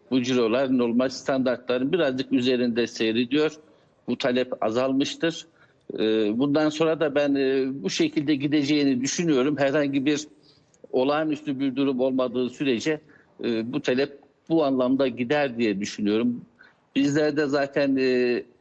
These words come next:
ilerleyen dönemlerdeki olabilecek her türlü ihtimali göz önünde bulundurarak tüm Türkiye'deki yerel zincir marketler kendi stoklarını bir şekilde,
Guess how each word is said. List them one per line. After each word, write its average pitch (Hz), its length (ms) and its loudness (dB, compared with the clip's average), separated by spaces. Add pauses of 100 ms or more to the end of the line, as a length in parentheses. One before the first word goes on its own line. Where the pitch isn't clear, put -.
(320)
ilerleyen 143 580 2
dönemlerdeki 131 720 0
olabilecek 135 720 0
her 196 280 -2
türlü 151 260 0
ihtimali 139 520 0
göz 127 200 0
önünde 131 320 2
bulundurarak 131 640 0 (440)
tüm 165 460 -2
Türkiye'deki 139 680 0
yerel 139 420 2
zincir 127 320 2
marketler 113 680 0 (540)
kendi 139 520 0
stoklarını 131 880 0
bir 123 200 -4
şekilde, 131 640 -2